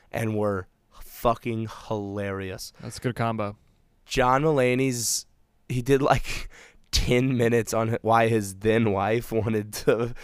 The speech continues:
Speaker 1: he was like, "She's fucking in love with this Timothée Chalamet kid." And,
Speaker 2: <laughs>
Speaker 1: like, he could totally just reuse that bit now. But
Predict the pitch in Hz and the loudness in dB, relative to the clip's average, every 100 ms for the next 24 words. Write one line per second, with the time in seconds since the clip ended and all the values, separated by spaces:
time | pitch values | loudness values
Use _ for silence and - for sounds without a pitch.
0 | - - 131 110 113 - - - - 151 | -14 -4 -2 0 -4 -6 -20 -10 -6 -4
1 | - - 98 107 107 104 101 104 101 113 | -6 -8 -8 -8 -8 -6 -6 -6 -6 -6
2 | 120 143 - - 113 120 156 165 220 262 | -4 -4 -4 -4 -2 -2 0 0 4 4
3 | 190 131 110 101 123 104 90 - 127 123 | 4 2 0 -4 -6 -6 -6 -6 -4 -2
4 | 110 131 127 127 170 185 135 - 143 135 | -2 -2 -2 -4 -4 -4 0 4 6 4
5 | 117 110 110 117 123 123 113 117 107 104 | 0 -4 -4 -2 0 0 -2 -2 -4 -2
6 | 120 107 107 113 123 107 107 - - - | -2 -2 -2 -2 -2 -2 -6 -10 -20 -20
7 | - _ 113 123 120 110 | -20 _ -4 0 2 0